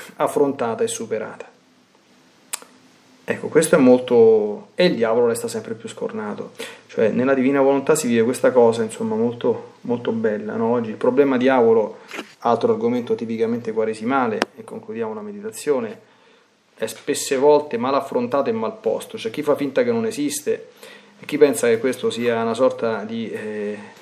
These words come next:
di, di, di secondo Padre Eterno che può fare quello che, che, che gli pare. Il diavolo esiste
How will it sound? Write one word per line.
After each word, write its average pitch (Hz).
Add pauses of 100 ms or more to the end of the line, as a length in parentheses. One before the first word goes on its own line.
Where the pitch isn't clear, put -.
(380)
di, 120 (120)
di, -
di 120
secondo 135
Padre 120
Eterno 131
che 113
può 110
fare -
quello 131
che, 113
che, 107
che -
gli 107
pare. 107
Il 110
diavolo 135
esiste -